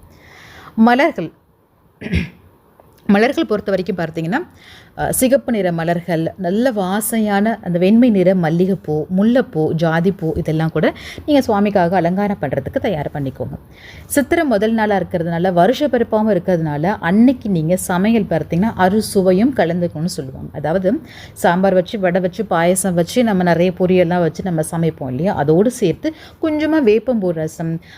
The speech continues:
அப்புறம் மாங்காய் பச்சடி, அப்புறம், அ, நம்ம இந்த வாழைப்பூ இருக்கும் இல்லையா? அது போட்டு கொஞ்சம்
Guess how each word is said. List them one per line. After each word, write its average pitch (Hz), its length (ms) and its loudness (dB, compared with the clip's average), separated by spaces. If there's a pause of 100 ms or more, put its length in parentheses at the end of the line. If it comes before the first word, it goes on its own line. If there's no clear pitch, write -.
(100)
அப்புறம் 220 280 0
மாங்காய் 208 400 4
பச்சடி, 160 640 -2
அப்புறம், 202 600 0
அ, 190 60 0
நம்ம 180 200 2
இந்த 170 200 2
வாழைப்பூ 202 520 2
இருக்கும் 170 260 -4
இல்லையா? 151 280 -2
அது 170 160 -2
போட்டு 180 300 -2
கொஞ்சம் 165 380 0